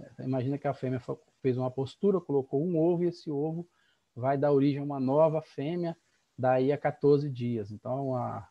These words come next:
capacidade de crescimento populacional desse ácaro também é muito alta.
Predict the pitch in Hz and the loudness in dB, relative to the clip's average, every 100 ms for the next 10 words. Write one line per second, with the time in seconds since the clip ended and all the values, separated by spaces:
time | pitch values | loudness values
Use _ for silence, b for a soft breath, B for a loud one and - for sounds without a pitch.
0 | - 123 131 - 139 131 - 127 - 131 | -12 -10 -10 -4 -2 -2 -4 -6 -4 -4
1 | 143 - - 143 - 160 156 165 175 - | -4 -8 -4 -4 -2 -2 0 -2 -2 0
2 | 151 156 160 - 139 147 143 151 127 107 | 0 0 -6 -10 -8 -6 -8 -8 -4 -4
3 | 92 | -6